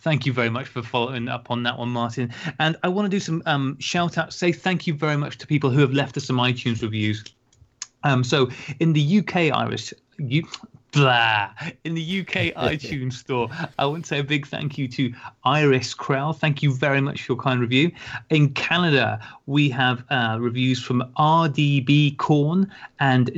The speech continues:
J R Photography B C. I'm guessing that's British Columbia 'cause I know loads of Canadian facts. And also in Australia, I wanna say a big thank you to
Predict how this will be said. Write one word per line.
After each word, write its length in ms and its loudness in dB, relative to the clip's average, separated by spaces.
J 420 4
R 280 4
Photography 640 0
B 320 2
C. 340 0
I'm 80 -6
guessing 220 -6
that's 100 -2
British 280 -2
Columbia 400 0
'cause 140 -10
I 180 4
know 120 4
loads 600 4
of 100 -6
Canadian 500 0
facts. 420 -10
And 440 2
also 560 0
in 120 2
Australia, 760 -4
I 60 -2
wanna 200 0
say 200 -4
a 80 -4
big 280 0
thank 360 -4
you 180 -2
to 280 0